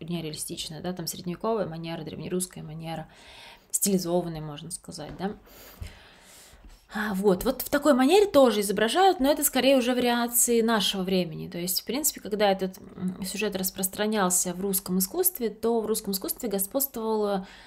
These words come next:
м, реалистическая манера изображения, в том числе для икон. И,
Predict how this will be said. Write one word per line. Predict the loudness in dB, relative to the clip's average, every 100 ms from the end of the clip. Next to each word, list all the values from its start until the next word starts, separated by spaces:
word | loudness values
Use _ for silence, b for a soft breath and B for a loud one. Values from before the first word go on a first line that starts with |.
| B B -18
м, | -8 -6 -6 -4
реалистическая | -2 0 0 0 0 0 -2
манера | 0 0 0
изображения, | -10 -6 -4 -2 -2 -2 0 0 -2 -4
в |
том | -4 -2
числе | 0 0 0
для | 0 -2
икон. | 0 -4 -4 -8 -4
И, | 0 2 0